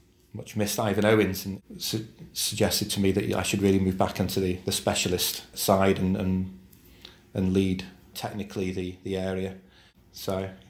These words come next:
I can credit Ivan for really <laughs> bringing me completely back into the technical,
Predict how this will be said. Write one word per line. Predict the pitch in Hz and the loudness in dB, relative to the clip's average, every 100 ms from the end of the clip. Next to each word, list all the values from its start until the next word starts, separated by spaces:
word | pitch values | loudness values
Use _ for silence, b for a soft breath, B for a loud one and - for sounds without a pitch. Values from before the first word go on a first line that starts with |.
| - | -20
I | - | -12
can | 110 | -10
credit | 104 104 104 | 0 0 2
Ivan | 104 101 101 101 | 2 2 4 2
for | 92 113 | 0 0
really | 107 101 127 113 - 202 - | 2 4 2 2 2 2 2
<laughs> | 226 220 - | 2 2 4
bringing | 123 113 | 4 4
me | 107 104 - - | 2 -2 -12 -12
completely | - 110 113 110 | -8 -2 -2 0
back | 104 104 - | 0 0 0
into | 104 98 | -2 0
the | 104 | -2
technical, | - - 104 101 98 | -2 -4 -4 -4 -4